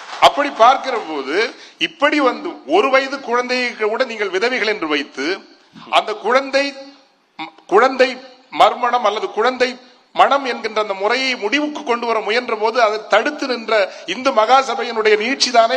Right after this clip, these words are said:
பாரதிய ஜனதா கட்சி? இல்லை, யாரை சொல்லக்கூடாதா? அல்லது விதவைகள் மறுமணம் என்று வந்த பொழுதோ அல்லது தேவதாசி முறை ஒழிப்பு என்று வந்த பொழுது எந்த வழித்தடத்தில் வந்தது?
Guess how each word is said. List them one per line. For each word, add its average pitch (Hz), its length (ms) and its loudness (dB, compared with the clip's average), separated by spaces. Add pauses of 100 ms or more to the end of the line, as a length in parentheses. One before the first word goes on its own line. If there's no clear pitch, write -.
பாரதிய 254 280 2
ஜனதா 226 260 2
கட்சி? 180 280 -6 (600)
இல்லை, 233 200 2
யாரை 247 260 4
சொல்லக்கூடாதா? 226 600 2 (960)
அல்லது 240 260 2 (280)
விதவைகள் 269 460 2
மறுமணம் 269 380 2
என்று 247 180 -4
வந்த 220 220 -2
பொழுதோ 190 320 0
அல்லது 233 240 -2
தேவதாசி 247 460 0
முறை 214 140 -2 (320)
ஒழிப்பு 269 340 0
என்று 220 180 -4
வந்த 202 180 -4
பொழுது 190 200 -6 (140)
எந்த 240 220 2
வழித்தடத்தில் 247 600 -4
வந்தது? 175 280 -8